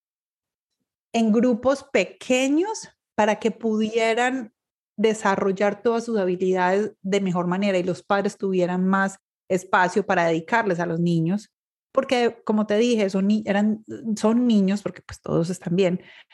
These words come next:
eh, to-, son niños que, eh, pues, digamos que tuvieron dificultades de aprendizaje, dificultades de lenguaje,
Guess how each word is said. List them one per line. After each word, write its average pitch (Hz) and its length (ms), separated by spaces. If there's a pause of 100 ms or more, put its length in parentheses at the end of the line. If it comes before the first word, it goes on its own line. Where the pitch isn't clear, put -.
(140)
eh, - 380
to-, - 140
son 226 160
niños 226 340
que, - 380 (260)
eh, 180 440 (1080)
pues, 233 140
digamos 202 400
que 202 120
tuvieron 185 640
dificultades 180 600
de 170 80
aprendizaje, 180 680
dificultades 180 600
de 165 100
lenguaje, 180 880